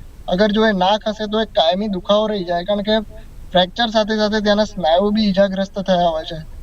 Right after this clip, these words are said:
અગર જો તમે એને પૂરતો આરામ નહીં આપો તો સ્નાયુઓ કોઈ દિવસ હીલ નહીં થઈ શકે અને તમને ફ્યુચરની અંદર કોઈક ને કોઈ કોમ્પ્લિકેશન થશે.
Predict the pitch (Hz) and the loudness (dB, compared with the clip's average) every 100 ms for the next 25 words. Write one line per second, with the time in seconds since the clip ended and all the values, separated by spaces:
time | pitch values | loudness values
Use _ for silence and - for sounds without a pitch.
0 | - - 185 202 202 202 196 202 196 202 | -14 -8 0 2 4 4 4 2 2 -2
1 | 185 202 196 175 185 180 196 202 202 196 | -2 2 4 4 2 -2 0 0 0 -2
2 | 185 180 160 170 190 - 196 190 185 - | -2 0 0 2 0 0 2 2 2 0
3 | 165 190 190 196 190 180 185 - - - | 4 4 4 2 2 2 2 0 -8 -12
4 | - - 202 196 196 208 208 196 - - | -4 2 4 4 2 2 2 0 -8 -6
5 | 196 196 233 226 220 180 170 175 175 185 | -4 0 0 2 2 2 0 0 2 2
6 | 196 190 190 175 160 170 160 - 220 - | 2 2 2 0 0 -4 -4 -6 -8 -6
7 | - 143 - | -4 -4 -6